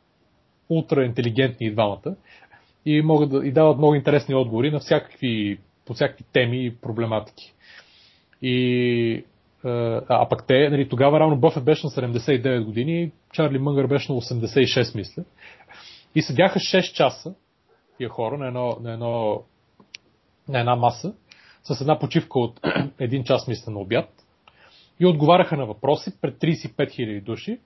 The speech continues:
И то въпроси, които те не знаят предварително какви са. И човек като види отговорите, т.е.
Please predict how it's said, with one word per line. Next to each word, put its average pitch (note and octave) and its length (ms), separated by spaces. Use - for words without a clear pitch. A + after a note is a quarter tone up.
И B2+ 60
то F3+ 340
въпроси, E3 360
които C#3 160
те D#3 160
не D3+ 100
знаят D#3+ 320
предварително G#2 520
какви - 260
са. G#3 240
И E3 140
човек F3+ 240
като F3 180
види D#3+ 200
отговорите, D3 760
т.е. D3+ 180